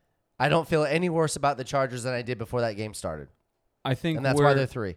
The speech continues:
Speaker 2: the Chargers will have the slight edge because of, again, the resurgence that is Khalil Mack paired with Joey Bosa. The same thing with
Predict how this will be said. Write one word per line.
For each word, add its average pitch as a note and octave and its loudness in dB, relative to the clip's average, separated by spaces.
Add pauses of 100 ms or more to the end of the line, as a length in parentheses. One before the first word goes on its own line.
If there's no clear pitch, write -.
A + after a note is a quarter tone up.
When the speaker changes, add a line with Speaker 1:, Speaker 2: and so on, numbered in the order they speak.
Speaker 2:
the C3 -2
Chargers C#3+ 2
will B2 0
have A#2+ 0
the A2+ -4
slight A#2 0
edge G#2+ -2
because A2 0
of, A2 0
again, A2+ -2
the A2 -2 (500)
resurgence A#2+ 0
that A2+ 0
is A2 0
Khalil A#2 2
Mack G#2 0
paired A#2 0
with G#2 -2
Joey G#2 2
Bosa. G2+ 0
The G2 -4
same A2+ -4
thing G#2 -4
with G2+ -2